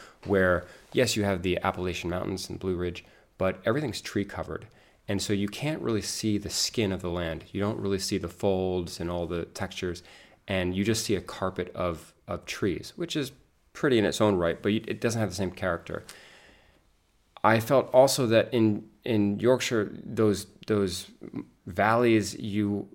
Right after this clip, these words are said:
it was very, um, it was very inviting. If you're on one side of a valley and you wanna go to the other, you can really do that. You can, and of course, right of way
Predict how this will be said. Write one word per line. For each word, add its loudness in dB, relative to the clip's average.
it 0
was 2
very, 2
um, 0
it 2
was 4
very 4
inviting. 0
If -6
you're 4
on 2
one 6
side 0
of 0
a -2
valley 0
and 0
you 0
wanna 2
go 0
to -8
the 0
other, 0
you 2
can -2
really 2
do 4
that. -2
You 2
can, -4
and 0
of -4
course, -4
right -2
of -2
way -2